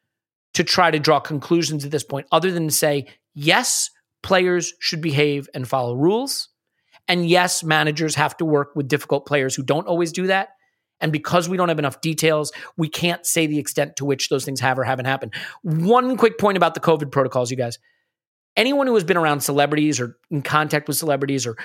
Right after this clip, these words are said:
high net worth individuals or anything like this knows this. The club should make sure the player knows when he needs a P C R test. Like, like when a multi, multi-millionaire superstar travels,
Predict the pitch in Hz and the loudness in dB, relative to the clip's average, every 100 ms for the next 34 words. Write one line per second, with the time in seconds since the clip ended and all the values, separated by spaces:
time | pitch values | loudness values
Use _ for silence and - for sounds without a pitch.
0 | - - - 165 156 160 156 147 151 143 | -18 -10 0 2 2 2 2 2 0 0
1 | 143 131 139 135 143 135 135 127 165 156 | 0 0 0 -2 -4 -2 -2 0 2 2
2 | 131 120 - - _ _ _ _ _ _ | 0 -4 -4 -10 _ _ _ _ _ _
3 | _ _ _ _ _ 156 202 - 277 294 | _ _ _ _ _ 0 0 0 4 4
4 | 165 147 170 170 156 170 139 - 151 131 | 4 0 2 2 2 2 0 2 2 2
5 | 131 113 104 - - _ _ _ _ _ | 0 -2 -4 -10 -14 _ _ _ _ _
6 | 143 156 151 143 131 131 131 - 127 127 | 2 4 4 0 -2 -2 -2 2 0 0
7 | 151 165 - - - - 180 202 226 214 | 0 -2 -2 -10 -20 0 0 4 2 2
8 | 180 _ _ _ _ _ _ - 262 269 | -2 _ _ _ _ _ _ -8 2 4
9 | 240 233 226 208 202 202 180 180 180 170 | 4 4 4 4 4 2 4 4 4 2
10 | 156 - 175 156 160 139 175 151 135 127 | 2 0 -2 0 2 2 2 2 2 -4